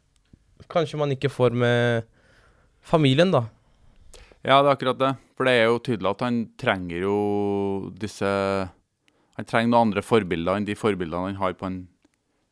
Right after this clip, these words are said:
Speaker 2: institusjon eller andre mennesker han kjenner da, som
Speaker 1: Ja,
Speaker 2: er
Speaker 1: ja.
Speaker 2: kriminelle i dag. Han trenger kanskje en tidligere kriminell som
Speaker 1: Ja.
Speaker 2: kan forklare og vise hva det livet her eventuelt ender på, da. Alt du taper på det, pengene du taper på det,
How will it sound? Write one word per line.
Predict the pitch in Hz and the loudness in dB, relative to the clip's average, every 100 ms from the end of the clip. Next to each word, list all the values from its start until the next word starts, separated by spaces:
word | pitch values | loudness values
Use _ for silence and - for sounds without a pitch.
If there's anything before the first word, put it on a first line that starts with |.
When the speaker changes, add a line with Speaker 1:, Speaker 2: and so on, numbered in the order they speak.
| _ - | _ -16
Speaker 2:
institusjon | 95 98 107 - 98 92 98 | -14 -10 -8 -6 -6 -4 -4
eller | 95 95 | -2 -2
andre | 98 87 | -2 -4
mennesker | 92 92 - 85 | -6 -8 -8 -8
han | 87 | -8
kjenner | 87 95 85 101 | -6 -8 -6 -6
da, | 113 | -8
som | - 95 | -8 -8
Speaker 1:
Ja, | |
Speaker 2:
er | 92 90 _ - | -6 -8 _ -14
Speaker 1:
ja. | - - - - _ - | -12 -12 -16 -20 _ -6
Speaker 2:
kriminelle | 117 104 90 101 | -2 -2 -2 0
i | |
dag. | 117 143 | 2 4
Han | 143 117 | 2 0
trenger | 123 117 | -2 -2
kanskje | 113 | -4
en | 110 | -6
tidligere | - 127 101 90 92 | -6 -6 -2 -2 -4
kriminell | 107 95 101 135 139 - - | -6 -4 0 0 0 -6 -16
som | - 110 107 110 107 | -8 -6 -2 -2 -4
Speaker 1:
Ja. | 95 _ _ - | -8 _ _ -14
Speaker 2:
kan | 107 101 | -8 -8
forklare | - - 104 87 87 98 101 | -10 -6 -2 -2 -2 -4 -4
og | 98 | -4
vise | 101 95 - 90 | -6 -8 -8 -4
hva | 92 92 95 92 92 | -2 -2 -4 -4 -4
det | 98 95 | -4 -4
livet | 82 92 95 | -4 -4 -6
her | 90 | -8
eventuelt | 87 - - - | -10 -10 -10 -8
ender | 98 85 | -6 -6
på, | 110 131 | -4 -2
da. | 127 _ _ _ _ _ _ _ - | -4 _ _ _ _ _ _ _ -2
Alt | 113 107 | -2 0
du | 117 | -4
taper | - 113 - - | 2 2 2 -6
på | 92 98 | -4 -2
det, | 117 - | -4 -6
pengene | - 110 87 85 | -4 -2 -2 -6
du | 90 | -6
taper | 98 90 - | -4 -4 -6
på | - 95 | -4 -2
det, | 98 110 110 107 | 2 2 0 -2